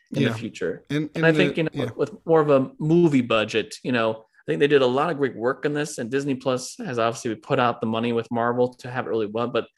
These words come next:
Speaker 1: I'm imagining now the two of them in an action movie with the caliber of the size and quality of a Civil War or a Winter Soldier. I'm excited to see that in the future,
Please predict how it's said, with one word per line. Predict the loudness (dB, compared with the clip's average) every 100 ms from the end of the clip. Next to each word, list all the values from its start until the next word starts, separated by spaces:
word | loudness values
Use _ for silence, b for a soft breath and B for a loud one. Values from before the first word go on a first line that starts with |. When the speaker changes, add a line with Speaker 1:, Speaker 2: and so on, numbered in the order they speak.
| b b b b
Speaker 1:
I'm | 2
imagining | 2 2 0 -2 -2
now | -2 -2 -2
the |
two | -4 -2 0 0
of |
them | 2 0 0 -4 -10 _ _ _
in | -4 -2
an | -2
action | -2 -2 -4 -4 -4
movie | -4
with | -6 -6
the | -8
caliber | -4 0 2 2 0 -2 -4 _
of | -4 -4 -6 -12 -12
the | -10
size | -4 -2 -2 -4
and | -8
quality | -2 2 2 0 -4
of | -2 -4 -6 -10
a | -6
Civil | -2 -2 -2
War | -4 -4 -4 -6 _ _ _ _ -2
or | 0 2 0 -4
a | -4
Winter | -4 -4
Soldier. | -6 -6 -6 -6 -8 -8
I'm | -6 -4
excited | -4 -2 -2
to | -2
see | -8 -12 -8 -4
that | -2 -4 -10 -10
in | -10
the |
future, | -10 -12 -12 -12 -14